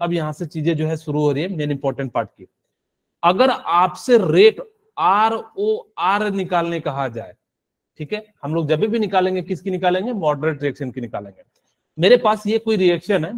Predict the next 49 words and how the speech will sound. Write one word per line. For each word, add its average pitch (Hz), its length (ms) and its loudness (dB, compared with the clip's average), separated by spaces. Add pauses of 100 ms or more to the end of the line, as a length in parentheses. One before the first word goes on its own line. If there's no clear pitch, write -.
आगे 147 240 -2
reaction 147 360 -2
भी 202 80 2
लेंगे, 147 260 -2
लेकिन 170 260 -8
अभी 170 160 2
आपको 165 320 -2
मैं 170 40 -6
समझाने 143 400 -2
के 143 100 -8
लिए 139 80 -6
जो 156 80 -4
है 170 80 -2
यहाँ 127 140 -4
पे 123 120 -6
ले 120 120 -2
ले 110 120 -12
रहा 101 100 -20
हूँ। 98 100 -20 (560)
आरओआर 180 760 4
का 175 140 -2
मतलब 156 340 -2
क्या 147 140 2
होता 131 360 0
है 165 160 -6 (340)
कि 233 80 -2
यहाँ 202 520 0
पे 226 80 6
आप 175 320 -2
लोगों 175 260 0
को 170 120 -4
क्या 156 220 2
करना 139 380 -2
है 165 240 -8 (300)
कि 190 60 -4
जिसका 214 400 -2
concentration 180 720 0
लेना 120 200 0
है, 95 80 -14
तो - 300 -12
यहाँ 175 180 -2
पे 190 100 0
हम 185 80 0
लोग 180 100 2
क्या 170 140 2
करेंगे, 160 320 -2 (500)
change 233 520 4
in 226 180 -2 (140)
A 139 440 -2